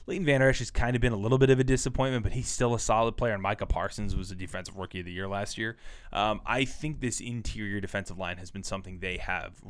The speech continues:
really struggled to fill properly, um, and I think Kenyon Green, if he's, if he's there, it, you know, they'll take him. Six four, uh, three twenty-three, so he's a big guy, top-tier power. Um, he's a positional versatility guy, so he can move around. Um,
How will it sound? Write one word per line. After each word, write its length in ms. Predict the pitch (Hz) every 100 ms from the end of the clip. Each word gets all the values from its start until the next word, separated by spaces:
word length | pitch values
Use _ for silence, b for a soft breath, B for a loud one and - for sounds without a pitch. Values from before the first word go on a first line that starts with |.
| 98 110
really 240 | 127 87
struggled 640 | - - 117 98 87 69
to 80 | -
fill 400 | - 98 80 -
properly, 720 | - - 87 - 110 110 127 127 b b -
um, 320 | 95 92 95
and 160 | 110 104
I 80 |
think 240 | 104 127 110
Kenyon 380 | 113 107 101 95
Green, 200 | 101 104
if 120 | 98
he's, 260 | 95 87 -
if 200 | 95 -
he's 180 | 95
there, 320 | 92 92 101 104
it, 280 | - - 104 113 -
you 80 | 107
know, 100 | 92
they'll 160 | 95
take 260 | - 87 87
him. 140 | 92 - b b b
Six 240 | - 180 -
four, 340 | 117 117 135 -
uh, 140 | 90
three 260 | - - 131
twenty-three, 640 | - 110 101 - 90 101
so 120 | 95 98
he's 160 | 113
a 60 | 98
big 300 | - 95 101
guy, 260 | 92 101 101
top-tier 500 | - 110 - - 110
power. 460 | - - 98 98 104 b b -
Um, 280 | 95 95 95
he's 180 | 107
a 40 | 92
positional 640 | - 104 101 110 - 110 92
versatility 640 | 107 - 98 107 107 107
guy, 160 | 110
so 140 | 117 107
he 20 |
can 160 | 95 90
move 180 | 110
around. 440 | 95 90 98 120 123 b b b
Um, 440 | 92 90 90 87